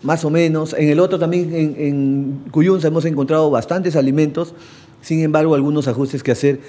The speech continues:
en el tema del almacenamiento. Y en el tema de, de, de Nuevo Morona,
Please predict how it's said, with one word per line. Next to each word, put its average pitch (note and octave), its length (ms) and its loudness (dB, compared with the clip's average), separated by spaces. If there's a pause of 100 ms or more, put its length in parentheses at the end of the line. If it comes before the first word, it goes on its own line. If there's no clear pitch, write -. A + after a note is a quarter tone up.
(160)
en B2 120 0
el A2 100 0
tema C3 240 2
del A#2 140 2
almacenamiento. G2+ 840 0 (480)
Y D#3 100 2
en D#3 80 4
el D#3 120 2
tema A3 300 2
de, D#3+ 240 4
de, A#2+ 540 0 (760)
de C#3+ 120 2
Nuevo F3+ 440 4
Morona, C#3+ 680 2